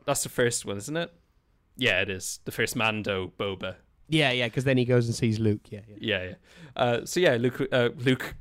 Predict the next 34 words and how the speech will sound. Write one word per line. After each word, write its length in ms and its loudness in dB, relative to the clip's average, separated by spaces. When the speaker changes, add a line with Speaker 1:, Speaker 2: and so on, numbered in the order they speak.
Speaker 1:
Chris 280 4
was 140 2
on 160 4
for 120 -4
that 160 4
episode, 560 0
and 160 0
he's 160 -2
thrown 220 0
us 180 -2
quite 220 -4
a 40 -6
funny 200 -6
question. 520 -2
Chris, 180 2
Speaker 2:
Go 80 4
on, 80 2
Speaker 1:
like, 120 4
Speaker 2:
then. 80 -4
Speaker 1:
Chris, 220 2
like 160 0
yourself, 380 4
is 140 0
a 100 0
big 300 0
fan 280 2
of, 240 -4
um, 380 -4
like, 280 -10
po-, 240 0
political 460 0
thought 380 0
and 400 0
philosophy, 600 0